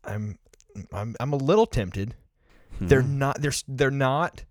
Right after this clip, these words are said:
Speaker 1: romance movies necessarily.
Speaker 2: Okay.
Speaker 1: But here's why I'm compelled.
Speaker 2: Hmm.
Speaker 1: Um, I was thinking, I was considering doing this episode for Valentine's or doing, like, a top five or top ten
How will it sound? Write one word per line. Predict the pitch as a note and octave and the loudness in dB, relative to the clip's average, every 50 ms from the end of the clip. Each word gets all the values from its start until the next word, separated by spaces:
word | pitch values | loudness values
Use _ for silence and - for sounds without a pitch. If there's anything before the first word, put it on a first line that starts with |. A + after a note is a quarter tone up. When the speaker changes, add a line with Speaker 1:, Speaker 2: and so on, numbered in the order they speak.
| _ _ _ _ _ _ _ _ _ _ _ _ _ _ _ - | _ _ _ _ _ _ _ _ _ _ _ _ _ _ _ -8
Speaker 1:
romance | - C#3 B2+ A#2+ A#2 A2+ A2 G#2+ A2 B2+ C#3+ D3 D3+ D#3 C3+ - - | -4 -2 -2 0 2 2 2 2 2 0 -2 -2 -2 -4 -4 -4 -4
movies | E3 D#3+ D#3+ D#3+ D#3 E3+ F3+ F3 D#3 D#3+ | -2 0 0 0 0 0 -2 -4 -2 0
necessarily. | E3+ E3 D3+ - - D#3 - - - - - D3+ D3 D#3+ E3+ F3+ F#3 F#3+ G3 G#3 G#3 F#3 - _ _ - - - _ - | 2 2 2 0 -2 -4 -4 -4 -2 2 4 6 6 6 4 4 2 0 0 -2 -2 -6 -10 _ _ -20 -20 -20 _ -12
Speaker 2:
Okay. | B2 - - A#2+ A2+ - - _ - | -12 -8 -6 -8 -8 -8 -8 _ 6
Speaker 1:
But | D#3+ F#3 F3+ D#3+ A#2+ G2+ - - - - - _ | 8 8 8 8 6 0 -4 -8 -12 -12 -12 _
here's | - - F#3 G#3 G3 - | 0 2 4 4 2 2
why | E3+ D#3+ C#3+ C3+ D3 D3+ | 2 2 2 2 0 0
I'm | C#3 C3+ | -2 -4
compelled. | - - C3 G#2+ G#2+ A#2+ G2+ E2 - - _ _ _ _ _ _ _ _ _ _ _ - | -4 -4 -4 -2 -2 -2 -2 -2 -4 -8 _ _ _ _ _ _ _ _ _ _ _ -6
Speaker 2:
Hmm. | A#2+ G#2 G#2+ B2 - - | -6 -6 -6 -6 -4 -2
Speaker 1:
Um, | C3 A#2+ A#2+ A#2 G#2+ G#2 G2 G2 - _ _ _ _ _ _ _ _ _ _ _ | 0 0 0 0 -2 -4 -8 -10 -14 _ _ _ _ _ _ _ _ _ _ _
I | - B2+ C3 D#3 E3+ F3 D#3+ | 2 2 4 4 2 2 0
was | D3+ E3 D#3 C#3+ - - - | -2 -2 -2 -2 -2 -4 -4
thinking, | - C#3+ C3+ - C#3+ A#2+ A2 | -4 -4 -4 -4 -4 -2 0
I | |
was | A#2+ B2 - | 0 -2 -2
considering | - C3 A#2 - D#3+ D#3 D#3 C3+ B2 | -4 -6 -4 -2 0 0 0 0 0
doing | A#2+ B2 A2 G#2 G2+ G2 F#2 | 0 0 0 0 -2 -4 -4
this | F#2 A2 B2+ D3+ - - - | -2 0 0 0 -2 -2 -2
episode | - D#3 D#3 E3 - - D3+ D3+ D3+ D3 C#3+ | -2 0 0 0 2 4 4 4 2 0 -2
for | - D#3 C#3 | -2 0 2
Valentine's | C#3 C3+ C3+ C#3 C3+ C3 - C#3+ C3 C3 C3 C3 C3 B2+ - - _ - | 2 2 2 2 0 0 0 0 2 2 0 0 -2 -6 -8 -12 _ 2
or | C3+ B2+ B2+ B2 A#2 | 4 4 4 4 2
doing, | A#2 A#2 B2 B2 A#2+ A#2 A2+ A#2 A2+ | 0 0 2 2 2 2 0 0 0
like, | A2+ A2 G#2 - - | 2 2 0 0 -4
a | - G2+ | -8 -8
top | - - - A2+ G#2+ - - | -4 -2 0 0 0 -2 -2
five | - A#2 G#2 G#2 G#2 G2+ F#2+ | 0 2 2 2 2 2 0
or | F#2+ | -2
top | - - A2+ G#2 G#2+ - _ | 0 0 0 0 -2 -2 _
ten | - B2 G#2 G2 F#2+ F#2 | -2 -2 -2 -2 -4 -6